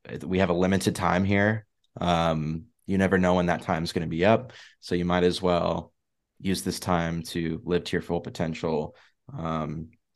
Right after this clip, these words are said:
and it's just kind of a play at the word too, like, s-, or the, the name, uh,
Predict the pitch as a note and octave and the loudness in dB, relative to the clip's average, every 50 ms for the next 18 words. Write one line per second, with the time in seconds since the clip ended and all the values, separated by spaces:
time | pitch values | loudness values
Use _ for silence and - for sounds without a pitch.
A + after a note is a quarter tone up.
0 | - - F2+ F#2 F2 E2+ E2 E2 D#2+ D#2 - - F#2 - - G2 F#2 F2 E2+ F2 | -14 -8 -6 -4 -4 -4 -4 -6 -6 -8 -8 -10 -10 -8 -4 -2 -2 0 -2 -2
1 | E2 - F#2+ F2 E2 - F2+ E2+ F2+ F2 E2+ E2 D#2+ - G2+ F#2+ E2 C#2 C#2+ - | 2 4 4 4 4 2 2 2 4 4 4 2 0 0 0 0 0 -2 -6 -8
2 | - - - F2 E2+ D#2+ D#2 E2 E2+ E2+ D#2+ D#2+ E2 E2+ E2+ F2 E2+ E2+ E2+ E2+ | -10 -6 -4 -4 -2 -2 -2 -4 -2 -4 -4 -4 -4 -2 -2 -2 -2 -2 -4 -8
3 | - - _ - - - D#2+ - - - G1+ - | -10 -16 _ -14 -8 -8 -6 -6 -6 -6 -8 -8